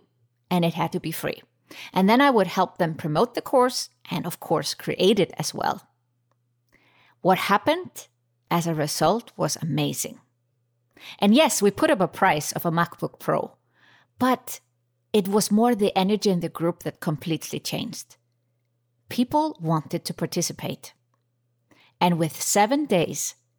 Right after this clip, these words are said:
hundred twenty-two signed up. That was about thirty percent of active Zumba members at the time. For the next seven weeks, I guided my students through creating an online course with hundreds of participants.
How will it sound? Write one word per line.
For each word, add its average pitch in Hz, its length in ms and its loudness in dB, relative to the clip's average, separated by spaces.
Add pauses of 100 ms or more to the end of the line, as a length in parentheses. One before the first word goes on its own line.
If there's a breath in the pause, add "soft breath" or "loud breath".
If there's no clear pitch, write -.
(220)
hundred 226 600 0
twenty-two 180 720 -2
signed 143 360 -2
up. - 240 -4 (920 loud breath)
That 233 220 4
was 269 160 2
about 185 460 0
thirty 277 420 2
percent 240 520 -2 (100)
of 160 200 -8
active 180 440 -6 (120)
Zumba 170 400 0
members 139 440 -2
at - 140 -10
the 147 60 -12
time. - 380 -8 (1200 loud breath)
For 226 140 4
the 240 80 8
next 277 240 2
seven 285 280 4
weeks, 214 300 4
I 196 80 2
guided 190 320 2
my 240 140 2
students 185 400 0
through 190 140 -4
creating 185 360 -2
an 214 60 -2
online 185 300 0
course 160 380 -2
with 165 220 -8
hundreds 185 300 -2
of - 120 -4
participants. 208 800 0